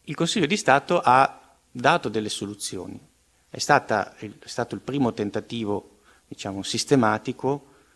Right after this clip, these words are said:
eh, compiuto, eh, nella materia, compiuto dalla giurisprudenza, sia pure, no, in, eh, in, in sede consultiva, ma, eh, si-, certamente autorevole, al punto che, eh,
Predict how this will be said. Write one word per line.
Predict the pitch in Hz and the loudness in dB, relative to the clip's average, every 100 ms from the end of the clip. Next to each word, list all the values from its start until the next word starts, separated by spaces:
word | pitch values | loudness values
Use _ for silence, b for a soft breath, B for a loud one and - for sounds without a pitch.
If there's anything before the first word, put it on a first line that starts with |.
| b - | b -12
eh, | 107 101 95 | -8 -8 -4
compiuto, | 131 113 123 117 131 117 - - _ | -4 -2 -2 -4 0 -2 -4 -20 _
eh, | - | -10
nella | 104 98 95 101 98 104 | -10 -8 -10 -6 -4 -2
materia, | 139 123 123 | -2 0 -2
compiuto | 127 113 120 120 120 | 0 -2 -2 -4 0
dalla | 107 107 107 - | 0 2 0 -2
giurisprudenza, | - 113 110 98 117 107 95 - | -6 -8 -8 -6 -4 -4 -4 -6
sia | - - | -4 -6
pure, | - 139 113 101 - b b | -2 0 0 -2 -8 b b
no, | 110 117 - | -2 -2 -4
in, | 104 95 92 90 - b b b | -12 -12 -12 -14 -18 b b b
eh, | - 98 95 92 90 92 101 - - | -16 -12 -10 -10 -12 -10 -12 -12 -14
in, | 101 95 | -12 -12
in | - | -10
sede | 101 - 107 | -4 -2 -2
consultiva, | - 101 190 175 123 107 123 | -2 -2 0 -2 -4 -4 -2
ma, | 127 98 107 B B B B | -2 -2 -6 B B B B
eh, | - 101 | -8 -6
si-, | 95 - - | -4 -4 -4
certamente | 117 - 110 107 107 | -4 0 0 0 -2
autorevole, | 104 107 98 92 98 - | -2 -2 -2 -4 -6 -4
al | - 170 | 0 0
punto | - 160 175 202 196 | 2 0 0 -2 -2
che, | 117 120 - - b b b _ | -2 -2 -4 -12 b b b _
eh, | - 104 98 95 | -12 -10 -8 -10